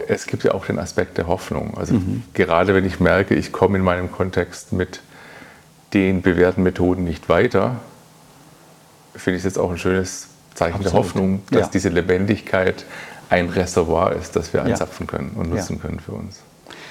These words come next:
Speaker 2: In der Forschung spricht man mittlerweile davon, dass dieses Reservoir, was Sie nennen, die einzige Ressource ist, die unlimitiert ist. Die Kraft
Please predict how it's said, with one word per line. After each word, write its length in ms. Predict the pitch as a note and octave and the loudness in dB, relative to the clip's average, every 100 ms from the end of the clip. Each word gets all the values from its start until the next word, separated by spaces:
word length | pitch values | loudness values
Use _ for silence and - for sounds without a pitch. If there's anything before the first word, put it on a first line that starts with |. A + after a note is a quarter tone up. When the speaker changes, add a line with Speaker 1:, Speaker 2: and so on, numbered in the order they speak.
| - - - - - - - - - - - - _ - - - - | -20 -20 -20 -20 -20 -20 -20 -20 -20 -20 -20 -20 _ -20 -20 -20 -16
Speaker 2:
In 440 | D#3 D3+ - C3 | -10 -10 -8 -6
der 100 | G#2+ | -4
Forschung 460 | - C3+ F#3 C#3+ A2+ | 4 6 8 4 4
spricht 340 | - B2 - | 2 2 4
man 120 | A2 | 2
mittlerweile 640 | G2+ G#2+ G2+ G2+ G#2 G2+ G#2 - - C4 - | 4 4 4 6 4 2 -2 -10 -10 -8 -4
davon, 320 | A2 - A2 | -4 0 2
dass 260 | G2+ F#2+ - | 2 -2 0
dieses 500 | D3+ F#3+ E3+ - - | 2 4 2 -2 -2
Reservoir, 460 | A#2 B2+ G2+ G#2+ G2 | 0 2 2 2 0
was 160 | F#2+ | -2
Sie 200 | - - - B3 | -4 -4 -6 -6
nennen, 420 | C3+ G2 F2+ A#2+ - - - - - _ - | -4 -4 -4 -8 -10 -20 -20 -20 -20 _ -8
die 100 | - - | -4 -2
einzige 640 | A2 D3 D3+ - D3+ B2 | 0 0 -4 0 0 2
Ressource 420 | A#2 - A#2+ - | -2 2 2 2
ist, 280 | G#2+ F#2+ - | -2 -4 -6
die 80 | - - | -8 0
unlimitiert 720 | A#2 A2 F#2+ E2+ E2 - - - | 0 0 -2 -6 -8 -12 -12 -16
ist. 220 | - - _ _ _ _ _ _ _ _ _ _ _ _ _ _ _ _ _ _ _ - - - - - _ _ _ _ _ _ _ _ - | -20 -20 _ _ _ _ _ _ _ _ _ _ _ _ _ _ _ _ _ _ _ -20 -20 -20 -20 -20 _ _ _ _ _ _ _ _ -6
Die 100 | G2+ | -6
Kraft 480 | - - D#3 F#3 - | -4 2 2 2 -8